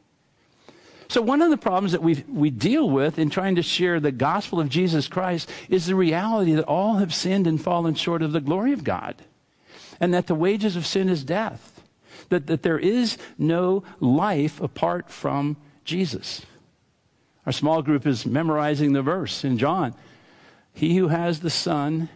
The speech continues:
has life. He who does not have the Son of God does not have life." And, and that is the reality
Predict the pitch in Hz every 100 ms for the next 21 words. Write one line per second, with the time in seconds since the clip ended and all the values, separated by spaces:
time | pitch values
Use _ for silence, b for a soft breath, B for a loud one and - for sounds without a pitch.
0 | - - 135 143 113 147 202 104 - 185
1 | 175 156 139 104 117 208 285 - 160 156
2 | 151 - 143 147 127 101 95 104 B B
3 | B - 196 185 - 117 139 170 - 120
4 | 120 156 160 180 277 262 - - - -
5 | _ _ _ _ _ _ _ B B B
6 | 202 185 196 185 - B - 180 240 202
7 | 202 156 175 165 B B 139 160 139 170
8 | 233 233 139 123 143